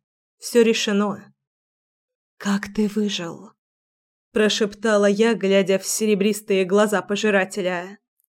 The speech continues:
Он усмехнулся. "Когда всё кружится и в глазах темнеет, нужно зацепиться взглядом за точку.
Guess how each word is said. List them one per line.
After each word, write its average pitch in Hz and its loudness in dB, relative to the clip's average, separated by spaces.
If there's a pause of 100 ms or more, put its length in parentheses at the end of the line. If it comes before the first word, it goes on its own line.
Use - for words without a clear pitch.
(680)
Он 202 2
усмехнулся. 196 -4 (960)
"Когда 208 2
всё - 2
кружится 214 2
и 196 2
в 170 -8
глазах 196 2
темнеет, 202 0
нужно 202 2
зацепиться 214 0
взглядом 196 2
за 190 2
точку. 160 -6